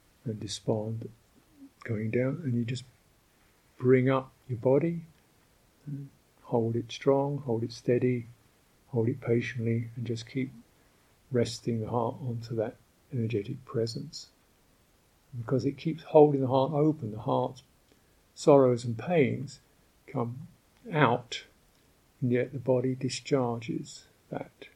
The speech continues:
It doesn't give one an emotional conversation, it just gives one a presence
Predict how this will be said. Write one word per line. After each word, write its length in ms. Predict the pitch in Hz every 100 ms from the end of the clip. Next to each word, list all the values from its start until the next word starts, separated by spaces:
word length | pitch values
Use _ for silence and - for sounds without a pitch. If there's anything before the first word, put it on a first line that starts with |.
| _ _ _ _ -
It 120 | 135
doesn't 420 | 143 143 165 160 - _ _ _ _ _ _ -
give 220 | 139 120
one 540 | 120 123 123 139 254 -
an 140 | 127
emotional 840 | 120 123 135 143 - 135 127 123 123 - _ _ _ _ _ - - _ _ _ _ _ _ _ _ _ _ _ _ -
conversation, 760 | 135 120 - 147 147 196 175 - _ -
it 80 | 127
just 240 | 127 -
gives 220 | 127 113
one 100 | 117
a 60 | 113
presence 680 | 113 - 139 139 156 170